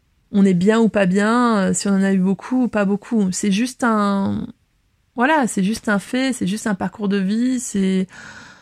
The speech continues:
voilà, il y a des gens qui voyagent beaucoup, il y en a des gens qui voyagent pas, il y a des gens qui ont fait beaucoup l'amour, d'autres moins, il y en a qui ont eu beaucoup de partenaires et d'autres moins. Et alors, en fait, mais, euh, mais quelque part, je trouve que ça révèle,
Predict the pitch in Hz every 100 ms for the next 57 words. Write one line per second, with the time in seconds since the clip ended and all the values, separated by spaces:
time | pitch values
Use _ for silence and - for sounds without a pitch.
0 | _ _ _ 208 277 254 170 165 208 -
1 | 175 175 185 185 180 180 - 233 269 202
2 | 180 185 185 196 202 196 - 175 170 -
3 | - 214 254 262 180 180 202 185 - 170
4 | 185 - 208 196 202 233 262 214 190 -
5 | - 185 185 185 196 247 269 277 254 185
6 | 180 202 185 175 - - 202 - 208 214
7 | 214 220 214 196 175 190 196 - 180 180
8 | 185 214 262 285 277 - - - - _
9 | _ 208 226 - - 202 208 277 254 190
10 | 180 - 190 175 - 202 202 202 202 190
11 | 190 185 185 196 - 277 254 262 285 285
12 | 247 - 220 - 220 214 220 254 269